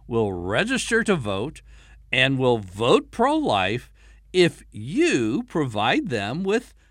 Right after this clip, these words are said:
simple assistance. Basically, how-to stuff. Now, I need to, <laughs> I'm, I'm a little nervous here, but I need to put out some advice to my fellow broadcasters.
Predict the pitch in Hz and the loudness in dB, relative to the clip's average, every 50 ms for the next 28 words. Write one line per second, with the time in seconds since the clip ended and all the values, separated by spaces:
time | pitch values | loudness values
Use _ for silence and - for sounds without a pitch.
0 | _ _ - - - - 214 226 220 214 - 254 247 233 - - 190 185 - - | _ _ -14 -10 -6 -4 -2 -2 -2 -2 -4 -6 -6 -6 -8 -8 -8 -8 -6 -6
1 | - 277 311 339 - - - - 247 107 80 - - - - - _ _ _ _ | -4 -2 -2 -2 -2 -4 -6 -6 -8 -8 -10 -12 -14 -14 -16 -16 _ _ _ _
2 | _ _ _ _ _ _ _ _ _ - 113 107 151 202 294 311 - - 247 196 | _ _ _ _ _ _ _ _ _ -18 -10 -4 -2 0 0 0 0 -2 -4 -4
3 | - - 190 190 190 180 _ _ _ _ _ - - - - 226 220 208 214 240 | -6 -4 -4 -4 -4 -6 _ _ _ _ _ -16 -12 -10 -4 0 2 4 4 2
4 | 233 - - - 240 269 269 - - - - 123 87 76 76 - - - _ _ | 0 -4 -6 -4 -4 -4 -2 -4 -4 -6 -6 -6 -8 -8 -10 -14 -20 -20 _ _
5 | _ - - _ _ _ - 139 151 147 95 143 160 196 233 247 226 214 214 208 | _ -20 -20 _ _ _ -4 -2 -2 -2 0 0 0 0 0 0 -2 -2 -2 -2
6 | 202 202 202 202 180 - - - 170 156 147 143 143 143 139 135 135 113 98 - | -2 -4 -4 -6 -8 -8 -8 -4 -4 -2 -2 -2 -4 -4 -4 -6 -6 -8 -12 -20
7 | - - _ - - - - - - 165 - - 170 147 - - - - - - | -20 -20 _ -20 -20 -20 -16 -10 -8 -8 -6 -4 -6 -6 -6 -8 -16 -20 -18 -18
8 | - _ _ _ - - - - - - - _ _ _ _ _ - 127 147 156 | -18 _ _ _ -20 -20 -20 -20 -20 -20 -20 _ _ _ _ _ -2 -2 -2 -2
9 | 160 - - 139 151 165 180 233 330 285 277 254 233 196 165 143 123 - - 147 | -2 -4 -4 -2 0 0 0 0 0 2 2 2 4 4 4 2 2 2 0 2
10 | 127 123 123 123 139 131 143 160 185 233 277 254 247 196 - - 202 196 175 170 | 2 2 2 2 2 2 2 2 0 0 -2 0 -2 -2 -2 0 2 2 2 2
11 | 156 - - 160 135 120 104 92 92 - 117 117 139 160 - - - 131 113 107 | 2 0 -2 -4 -2 -2 -4 -4 -2 0 2 2 2 0 -2 -4 -4 -4 -2 -2
12 | 95 90 - 117 98 95 95 85 80 104 104 113 131 151 - - 180 196 202 180 | -4 -4 -4 -4 -4 -4 -4 -6 -4 0 0 0 0 0 0 -2 0 0 0 -2
13 | - - - 226 226 220 208 - - | -4 -6 -8 -8 -8 -8 -10 -14 -18